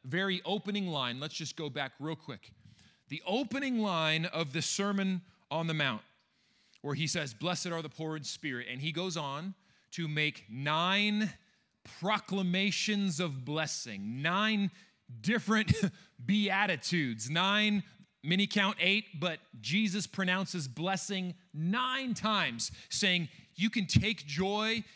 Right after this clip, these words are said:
in the undeserved, unmerited, divine favor in your life." That's what blessing means. We looked at it. It's just Jesus saying, "Take joy in unearned favor, unearned divine favor."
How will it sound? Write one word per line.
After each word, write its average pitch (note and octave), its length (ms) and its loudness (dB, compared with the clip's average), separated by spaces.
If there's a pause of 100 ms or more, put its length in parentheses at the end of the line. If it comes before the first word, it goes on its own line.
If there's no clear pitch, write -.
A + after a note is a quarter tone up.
in F#3 220 -2
the D#3 200 -4
undeserved, A#3 920 2 (120)
unmerited, A3 800 0
divine F#3+ 580 0
favor F3+ 800 0
in A3 220 2
your G#3 240 2
life." D#3+ 500 -2 (380)
That's G#2+ 160 -10
what F3 120 -6
blessing F3+ 400 0
means. B2+ 280 0
We C#3+ 100 -4
looked D#3 200 -6
at F#2+ 120 -8
it. E2 120 -20 (260)
It's D3 160 -8
just E3 300 -4
Jesus D#3+ 280 -4
saying, C3+ 360 -2 (260)
"Take F3 460 2
joy A#3 680 2 (200)
in E3+ 260 -2 (180)
unearned B3+ 1080 2
favor, G#3 880 -2 (1200)
unearned F#3+ 400 2
divine D3+ 640 -4
favor." - 560 -10